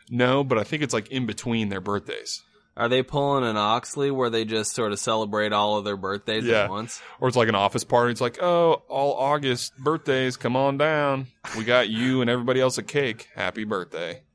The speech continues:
Speaker 2: I saw some memories, um, on Facebook. I, that's a weird thing to say. "I saw some memories," but,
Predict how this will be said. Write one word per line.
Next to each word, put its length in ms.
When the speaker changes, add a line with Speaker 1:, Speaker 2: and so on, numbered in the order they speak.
Speaker 2:
I 160
saw 260
some 280
memories, 800
um, 640
on 180
Facebook. 600
I, 120
that's 420
a 80
weird 440
thing 220
to 60
say. 280
"I 160
saw 320
some 220
memories," 520
but, 460